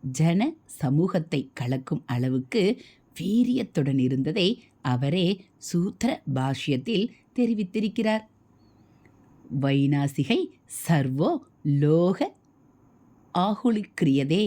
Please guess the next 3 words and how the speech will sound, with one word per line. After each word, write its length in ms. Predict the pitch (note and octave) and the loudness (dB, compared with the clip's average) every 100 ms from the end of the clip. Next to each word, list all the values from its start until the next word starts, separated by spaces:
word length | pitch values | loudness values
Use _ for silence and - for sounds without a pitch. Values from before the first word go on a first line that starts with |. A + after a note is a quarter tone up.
| E3+ - _ _ _ _ - | -2 -8 _ _ _ _ -2
என்று. 320 | D3+ E3+ - - _ _ _ _ _ _ _ _ _ _ _ - _ _ - | 0 2 0 -4 _ _ _ _ _ _ _ _ _ _ _ -20 _ _ -6
வைநாசிகர்கள் 880 | C#3+ C#3 C3 C3 C3 C3 C#3 C#3+ F3+ - | -2 2 2 0 -2 -4 -2 -2 -4 -2
என்பது 420 | C#3 B2+ C#3+ | -2 -2 0